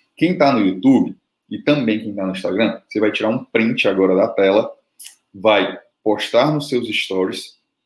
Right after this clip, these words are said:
e vai me marcar. Ou vai pegar o linkzinho de compartilhamento, vai postar nos seus stories e vai me marcar.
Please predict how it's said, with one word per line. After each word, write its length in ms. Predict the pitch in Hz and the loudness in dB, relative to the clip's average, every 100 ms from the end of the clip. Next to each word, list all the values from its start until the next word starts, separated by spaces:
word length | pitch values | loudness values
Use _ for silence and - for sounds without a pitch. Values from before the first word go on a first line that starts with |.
| _ - | _ -6
e 80 | |
vai 160 | 101 104 | -4 -2
me 80 | 107 | -2
marcar. 480 | 110 110 98 92 - | -4 -2 0 0 4
Ou 300 | 127 160 107 | 6 8 6
vai 320 | 110 98 - | 4 4 2
pegar 300 | 107 95 95 | 0 2 0
o 100 | 95 | 0
linkzinho 420 | 117 117 107 104 | -4 -8 -8 -10
de 80 | 98 | -10
compartilhamento, 1120 | - 143 147 120 - 113 95 95 117 113 117 - _ _ _ - | -8 -6 -4 -4 -4 -6 -6 -6 -6 -6 -10 -20 _ _ _ -2
vai 340 | 101 92 95 | 2 2 0
postar 360 | - 95 - 110 | -6 -6 -4 -4
nos 120 | 113 | -4
seus 200 | 104 95 | -4 -4
stories 480 | 92 98 98 98 - | -6 -4 -6 -6 -10
e 80 | 101 | -6
vai 160 | 101 | -4
me 80 | 104 | -4
marcar. 440 | 107 - 98 90 | -6 -4 -2 -2